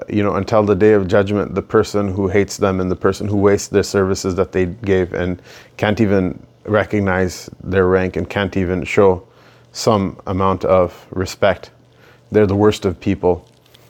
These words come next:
And until the Yawm al-Qiyamah, those people who can say, "Well, look what they did and look how they suffered," we owe it to them to, uh, show them honor and respect and love.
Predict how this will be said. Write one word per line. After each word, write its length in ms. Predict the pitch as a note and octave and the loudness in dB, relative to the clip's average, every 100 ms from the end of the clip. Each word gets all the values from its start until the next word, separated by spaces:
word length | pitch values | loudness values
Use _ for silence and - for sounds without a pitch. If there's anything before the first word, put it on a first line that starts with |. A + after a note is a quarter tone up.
| - | -10
And 140 | G#2 A2 | -4 -2
until 280 | F#2 A2 | 0 2
the 100 | G#2 | 4
Yawm 220 | G#2 G#2 G#2+ | 4 4 2
al-Qiyamah, 540 | G2+ G#2 G2+ G2 F2 | 0 2 2 2 0
those 160 | G2+ - | -2 -2
people 380 | - G2 F#2+ | -6 -4 -4
who 140 | F2+ F#2 | -4 -6
can 320 | - F#2+ F2+ | -4 -4 -4
say, 260 | - G#2+ F#2+ | -2 0 4
"Well, 340 | G2 F#2+ - _ - - _ - | 4 4 0 _ -20 -20 _ -2
look 180 | A2 A2+ | 0 2
what 160 | G2+ | 2
they 140 | G2+ G2 | 2 2
did 180 | G#2 | 2
and 140 | F#2+ G2 | 2 -2
look 160 | G#2 | -2
how 100 | G2 | 0
they 140 | F#2+ F#2+ | 2 0
suffered," 480 | - F#2+ - F2 - _ _ _ - | 0 -2 -2 -6 -8 _ _ _ -4
we 160 | G2+ | 0
owe 140 | G#2 G#2+ | 4 4
it 120 | G#2 | 4
to 100 | G#2 | 0
them 260 | F#2+ F#2 F#2 | 0 0 -4
to, 400 | - G2 F#2 E2+ _ _ _ _ _ _ _ - | -6 -4 -4 -6 _ _ _ _ _ _ _ -8
uh, 220 | E2+ - | -6 -4
show 240 | - G#2+ G2 | 0 2 4
them 160 | G2 | 2
honor 300 | F#2+ G2 F#2+ | 2 2 2
and 80 | F2+ | 0
respect 460 | F#2 - G2+ F#2 - | -2 0 2 2 -2
and 180 | F2+ F#2+ | -2 2
love. 280 | G#2 F#2+ | 2 0